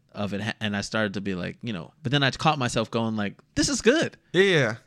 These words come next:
Speaker 1: This is, like, great."
Speaker 2: This is better than that stupid ass tag I just
Speaker 1: Yeah, I was
Speaker 2: wrote.
Speaker 1: gonna tell a joke and I didn't say anything and I made them laugh. I just knocked
Speaker 2: Yeah.
Speaker 1: something over and they were
Speaker 2: Yeah,
Speaker 1: like,
Speaker 2: yeah.
Speaker 1: "This fucking idiot." And I'm like, "Oh yeah."
Speaker 2: You're like, "I used to get,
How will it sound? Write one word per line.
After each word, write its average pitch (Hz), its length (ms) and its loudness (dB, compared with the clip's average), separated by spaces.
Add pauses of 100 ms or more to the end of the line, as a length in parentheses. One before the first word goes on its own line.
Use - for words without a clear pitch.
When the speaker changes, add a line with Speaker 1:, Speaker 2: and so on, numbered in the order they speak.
Speaker 1:
This 247 180 2
is, - 160 -2
like, 214 160 2
great." 220 160 4
Speaker 2:
This 233 100 4
is 202 80 6
better 202 240 4
than 190 120 -2
that 190 180 2
stupid 196 340 2
ass 185 140 4
tag 196 280 4
I 139 60 4
just 123 140 4
Speaker 1:
Yeah, 247 100 6
I - 20 8
was 339 120 6
Speaker 2:
wrote. - 40 -4
Speaker 1:
gonna 254 140 6
tell 311 460 2
a 175 80 6
joke 175 380 4
and 139 100 4
I 202 80 6
didn't 208 180 4
say 147 220 4
anything 151 380 6
and 117 80 2
I 113 40 2
made 110 220 2
them 104 120 -2
laugh. 101 320 -6
I 165 60 2
just 175 220 6
knocked 139 220 6
Speaker 2:
Yeah. 120 140 6
Speaker 1:
something 131 280 0
over 113 280 2
and 107 160 -2
they 110 120 4
were 107 120 2
Speaker 2:
Yeah, 131 60 4
Speaker 1:
like, 120 140 4
Speaker 2:
yeah. 117 60 2
Speaker 1:
"This 160 180 4
fucking 120 400 -2
idiot." 104 420 0
And 110 100 -6
I'm 123 140 -4
like, 110 300 -6
"Oh 277 160 0
yeah." 269 420 -2 (220)
Speaker 2:
You're 151 100 2
like, 139 160 -2
"I 170 140 2
used 190 340 2
to 165 60 -2
get, 147 360 2